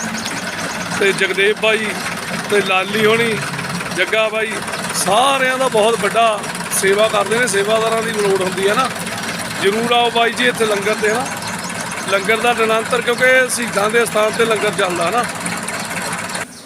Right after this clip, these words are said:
ਸ਼ਹੀਦ ਬਾਬਾ ਬੰਦਾ ਸਿੰਘ ਬਹਾਦਰ ਦੇ ਸਥਾਨ 'ਤੇ ਗੁਰਦੁਆਰਾ ਜਿਹੜਾ ਡੀ ਟੀ ਰੋਡ 'ਤੇ ਪੈਂਦਾ, ਕਢਾਣੀ ਕਲਾਂ ਵਿਖੇ, ਜਿੱਥੇ ਅੱਜ ਰਸ ਦਾ ਨਾਲ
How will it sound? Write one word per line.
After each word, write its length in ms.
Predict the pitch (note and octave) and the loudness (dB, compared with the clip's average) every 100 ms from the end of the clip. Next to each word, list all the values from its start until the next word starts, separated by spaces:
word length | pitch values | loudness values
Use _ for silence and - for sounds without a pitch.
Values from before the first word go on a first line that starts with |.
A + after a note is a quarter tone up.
| - | -12
ਸ਼ਹੀਦ 340 | - D#3 E3 E3 | -10 -8 -8 -4
ਬਾਬਾ 240 | E3 E3+ | -2 -2
ਬੰਦਾ 260 | E3 D3+ D#3 | -2 -4 -6
ਸਿੰਘ 180 | C#3+ D#3 | -6 -4
ਬਹਾਦਰ 320 | D3 D3 D3+ | -2 -2 -2
ਦੇ 140 | D3+ | -6
ਸਥਾਨ 320 | C#3+ - C#3 C3 | -6 -8 -8 -8
'ਤੇ 160 | C#3+ | -10
ਗੁਰਦੁਆਰਾ 540 | C#3 C3+ C3 C#3 C3+ C3 - - - - - - D3+ | -8 -8 -6 -4 -4 -6 -14 -16 -16 -18 -16 -14 -4
ਜਿਹੜਾ 220 | D3+ D#3 | 0 0
ਡੀ 120 | C#3 | -2
ਟੀ 140 | C3 C#3+ | -6 -6
ਰੋਡ 180 | C#3+ | -6
'ਤੇ 140 | C#3+ D3 | -4 -2
ਪੈਂਦਾ, 340 | D3 B2+ C3+ | 0 0 0
ਕਢਾਣੀ 340 | C3+ D#3+ C#3+ B2+ | 0 0 0 -2
ਕਲਾਂ 220 | C3+ C#3 | -2 -2
ਵਿਖੇ, 360 | C3+ - C3 C#3 - - - - - - - - | -4 -4 -6 -6 -12 -20 -20 -20 -20 -18 -18 -10
ਜਿੱਥੇ 260 | D#3+ D#3+ E3+ E3+ D#3+ | -10 0 2 4 2
ਅੱਜ 160 | C#3+ D#3+ D#3 D3+ C#3 - - | 2 2 2 0 -6 -14 -4
ਰਸ 260 | D3+ D3 C3 | 2 2 2
ਦਾ 120 | E3+ | 0
ਨਾਲ 300 | E3+ D#3+ D#3 | 2 2 0